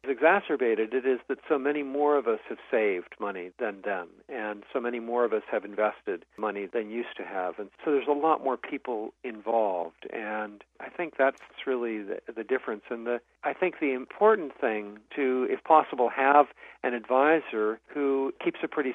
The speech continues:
steady hand in your relationship to the market, because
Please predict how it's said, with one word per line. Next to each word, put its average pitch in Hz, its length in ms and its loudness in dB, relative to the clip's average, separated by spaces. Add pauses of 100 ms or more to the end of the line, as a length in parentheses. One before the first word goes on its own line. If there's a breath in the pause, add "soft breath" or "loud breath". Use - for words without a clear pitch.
steady 117 420 6
hand 143 520 2 (100)
in 123 300 -4 (200)
your 139 280 2
relationship 123 600 2
to - 80 -10
the 117 80 -4
market, 110 420 -4
because 117 240 -4